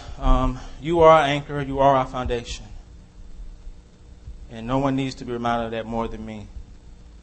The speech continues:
That this is not my righteousness, this is not my peace. Man's praise is not my peace. My min-, ministry is not my peace. Christ is. And the same is for all of us, Lord. We all are, should be anchored in Christ. And,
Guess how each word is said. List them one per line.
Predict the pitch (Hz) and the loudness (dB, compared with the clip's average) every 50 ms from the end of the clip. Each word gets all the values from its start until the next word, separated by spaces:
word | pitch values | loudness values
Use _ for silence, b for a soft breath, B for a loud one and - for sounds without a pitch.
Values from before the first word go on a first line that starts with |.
| - - - - - | -20 -20 -20 -20 -20
That | 107 104 98 98 - - - - - - - - | -20 -18 -18 -20 -20 -18 -18 -18 -18 -18 -12 -4
this | - 143 160 156 156 | -2 0 0 0 -2
is | 151 139 147 | -6 -4 0
not | 143 135 131 113 | 0 0 0 -2
my | 120 120 117 117 117 | -4 -4 -4 -4 -4
righteousness, | 113 113 113 110 110 - 123 - - 120 117 117 - | -4 -4 -6 -6 -6 -10 -16 -16 -16 -16 -16 -16 -16
this | - 113 117 - | -16 -16 -14 -14
is | 135 127 135 | -12 -10 -10
not | 135 127 127 | -10 -8 -8
my | 127 127 | -10 -12
peace. | 127 - - 117 101 - - - - - - - - - - - - - - - 113 | -12 -12 -16 -16 -16 -18 -20 -20 -20 -20 -20 -20 -18 -16 -14 -14 -14 -16 -16 -16 -14
Man's | 113 113 117 117 | -12 -12 -10 -12
praise | - - - 139 135 143 139 131 | -10 -4 0 2 2 2 2 0
is | 131 131 | -4 -8
not | 131 120 113 | -8 -10 -10
my | 113 110 | -10 -12
peace. | 107 - - 110 101 101 - - - - - - - - - - - - - - - - - - - | -12 -14 -16 -16 -16 -18 -18 -20 -20 -20 -20 -20 -20 -20 -20 -20 -20 -20 -20 -18 -16 -16 -16 -16 -16
My | - 98 | -16 -12
min-, | 104 110 127 139 151 160 143 131 | -8 -2 0 0 2 0 0 0
ministry | 143 160 170 170 165 - 135 131 | 0 2 0 0 -2 -2 -4 -6
is | 127 | -6
not | 127 107 | -6 -14
my | - 113 110 | -14 -16 -16
peace. | - - 131 117 104 - - - - - - - - - - - - - - - - - - - - - - - - - - | -14 -14 -14 -14 -16 -16 -18 -20 -20 -20 -20 -20 -20 -20 -20 -20 -20 -20 -20 -20 -20 -20 -20 -20 -20 -20 -20 -20 -20 -20 -20
Christ | - - - 131 127 120 - - - | -14 -6 -2 -2 -2 -2 -4 -10 -16
is. | 101 92 92 92 - - - - - - - - - - - - - - - - - | -18 -18 -20 -20 -20 -20 -20 -20 -20 -20 -20 -20 -20 -20 -20 -20 -20 -20 -20 -18 -16
And | 120 | -16
the | 120 | -12
same | - - - 143 151 160 165 165 | -10 -4 -2 0 0 0 0 -2
is | 160 | -4
for | - - 156 | -6 0 2
all | 135 139 156 160 | 4 4 4 4
of | 151 127 110 | 2 -2 -6
us, | 110 104 - - | -12 -16 -16 -16
Lord. | 107 104 101 101 104 | -16 -16 -16 -16 -12
We | 123 123 | -8 -4
all | 127 127 135 151 165 165 165 165 165 123 | -2 0 2 4 4 4 4 2 2 -2
are, | 123 123 92 | -4 -6 -8
should | - - - 131 | -10 -14 -14 -14
be | 127 | -10
anchored | - 123 131 131 - 131 | -8 -8 -8 -8 -10 -12
in | 127 120 | -14 -12
Christ. | - - 135 131 127 117 - - - | -8 -4 -2 -2 -2 -4 -8 -12 -16
And, | 117 107 | -16 -16